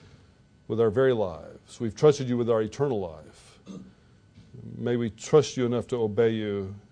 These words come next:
in the time that we have here on this earth. I know it's not gonna be an easy thing, so I pray that the Holy Spirit would work within each of us to make this a reality, so that as we go forth from this point, we may truly honor and glorify you with our lives.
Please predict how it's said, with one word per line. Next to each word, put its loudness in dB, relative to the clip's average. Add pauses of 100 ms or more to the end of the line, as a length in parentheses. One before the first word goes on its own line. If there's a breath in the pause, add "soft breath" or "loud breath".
in -8
the -8
time -6
that -8
we -6
have -4
here -8
on -8
this -10
earth. -16
I -6
know 4
it's -2
not -2
gonna -4
be 0
an 0
easy -2
thing, 0
so -6
I -4
pray 4
that -2
the -2
Holy 2
Spirit 0
would -6 (440 soft breath)
work 4
within 2
each 0
of 8
us -2
to -4
make 0
this -6
a -6
reality, -2 (920 soft breath)
so 2
that 4
as 2
we 0
go 6
forth 6
from 0
this 6
point, 2 (1040 soft breath)
we -6
may -2
truly 2
honor 4
and 4
glorify 4
you 0
with -2
our 2
lives. -10